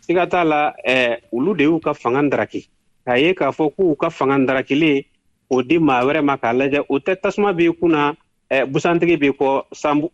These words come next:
sanbɔrɔ kɔnɔ wa? Sanbɔgɔ kɔnɔ wa? O ti ɲɛ o. Siga tɛ min na, Burukinabew,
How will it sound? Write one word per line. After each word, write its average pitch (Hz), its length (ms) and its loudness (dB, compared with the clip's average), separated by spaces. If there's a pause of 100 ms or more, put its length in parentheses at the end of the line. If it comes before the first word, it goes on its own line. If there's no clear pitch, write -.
sanbɔrɔ 147 460 0
kɔnɔ 120 180 0
wa? 107 160 -2 (160)
Sanbɔgɔ 156 320 -2
kɔnɔ 131 200 0
wa? 104 140 -4 (380)
O 143 60 -4
ti 226 180 0
ɲɛ 151 120 2
o. 143 180 -2 (160)
Siga 208 260 -2
tɛ 208 160 -2
min 214 220 4
na, 151 100 2
Burukinabew, 190 720 0